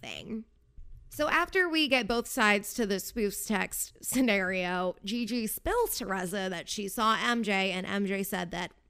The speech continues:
Reza's not allowed to see baby Shams, which of course makes Reza really upset. And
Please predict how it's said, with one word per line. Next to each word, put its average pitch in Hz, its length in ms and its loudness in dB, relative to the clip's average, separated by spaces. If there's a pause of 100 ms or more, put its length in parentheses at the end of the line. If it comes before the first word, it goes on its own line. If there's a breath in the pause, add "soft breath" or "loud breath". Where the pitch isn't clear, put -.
Reza's 196 480 -4
not 180 260 0
allowed 170 220 -8
to - 60 -16
see 208 140 -4
baby 180 240 -4
Shams, 180 400 -6 (360 loud breath)
which 254 220 -2
of 262 200 -4
course 262 440 2
makes 214 600 -2 (400)
Reza 208 340 0
really 190 320 -4
upset. 233 640 4 (200)
And 226 420 2